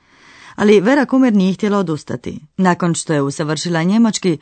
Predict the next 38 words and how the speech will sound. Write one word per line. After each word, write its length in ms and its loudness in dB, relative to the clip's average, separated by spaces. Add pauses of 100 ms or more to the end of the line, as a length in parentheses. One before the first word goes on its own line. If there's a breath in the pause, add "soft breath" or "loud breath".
(260 soft breath)
položila 440 0
je 120 0
ispit 300 -6
za 120 -2
tumača 640 -2
i 80 -4
pretvorila 560 -2
je 120 0
jednu 200 -4
sobu 320 -6
u 80 -2
stanu 480 -2
u 200 -2
ured. 360 -8 (720)
Radni 360 0
stol, 380 -2 (260)
telefon, 560 -2 (160)
kompjuter, 580 -2 (140)
faks 400 -4
i 100 -6
rječnici, 640 -2 (320 soft breath)
to 100 -4
je 80 2
sve 200 -2
što 140 -4
joj 100 0
treba. 440 -6 (760 soft breath)
Glavne 260 4
mušterije 440 2
Vere 220 0
Kumer 340 0
su 160 -10
pet 240 -2
tvrtki 420 -8
iz 140 -8
Zolingena 520 0
i 100 0
okolice 560 -2